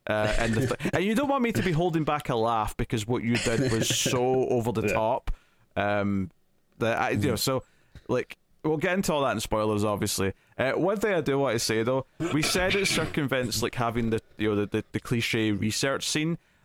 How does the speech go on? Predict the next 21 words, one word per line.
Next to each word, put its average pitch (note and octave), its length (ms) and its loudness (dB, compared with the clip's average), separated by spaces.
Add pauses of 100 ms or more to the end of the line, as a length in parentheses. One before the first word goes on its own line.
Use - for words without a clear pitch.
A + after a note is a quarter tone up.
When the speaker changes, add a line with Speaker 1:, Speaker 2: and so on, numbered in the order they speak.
(140)
Speaker 1:
Although E3+ 300 2
there E3 180 2
is B3 100 2
Speaker 2:
Mm-hmm. G#3+ 80 0
Speaker 1:
something A3 300 0
that's D#3 120 0
almost D#3+ 480 0
like F3 140 -2
a F3 80 0
research E3+ 440 -2
scene, F3+ 360 -2
which C3 240 -2
made D3+ 220 -2
me D3+ 120 0
laugh, A#2+ 540 0 (280)
just C#3+ 180 -2
because C#3+ 340 0
it F#2 100 0
was G#2+ 220 -2
really B2+ 220 0
specific - 920 -4